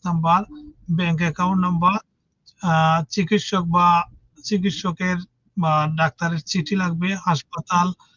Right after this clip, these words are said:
বা কেয়ার হোম বা বিদেশে কাটানোর সময়ের বিস্তারিত তথ্য লাগবে।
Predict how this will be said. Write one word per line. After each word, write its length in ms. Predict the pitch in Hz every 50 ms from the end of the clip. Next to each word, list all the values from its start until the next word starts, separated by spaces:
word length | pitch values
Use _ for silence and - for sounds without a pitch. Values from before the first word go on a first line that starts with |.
| _ _ _ -
বা 180 | 175 170 160 - -
কেয়ার 340 | - 185 185 185 180 180 170
হোম 260 | - 196 180 180 180 180 175 180 185 208 - - - _
বা 140 | 185 170 165
বিদেশে 520 | 165 175 185 170 170 175 156 - - 185 170
কাটানোর 420 | - 185 170 170 170 175 180 165
সময়ের 340 | - - 185 175 170 170 170
বিস্তারিত 520 | 160 165 147 - - 160 156 147 - 185
তথ্য 300 | 165 - 185 175 196 185 175
লাগবে। 400 | 160 151 139 135 139 165 196